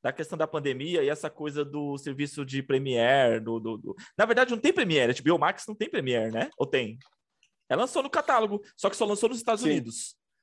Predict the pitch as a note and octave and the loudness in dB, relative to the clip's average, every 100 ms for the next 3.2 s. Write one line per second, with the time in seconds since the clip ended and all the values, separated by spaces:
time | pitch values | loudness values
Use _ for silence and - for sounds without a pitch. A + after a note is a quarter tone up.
0 | - G#3 A#3+ A3 G#3 E3+ D#3+ F3+ F#3+ F3+ | -2 0 2 2 0 0 0 -4 -4 -4
1 | F#3 F3 E3 D#3+ D#3 D#3+ A#2 - - - | -2 0 0 2 2 2 0 -6 -16 -18
2 | _ _ _ _ - - A#2+ - - D3 | _ _ _ _ -6 -2 -2 0 2 2
3 | - | 0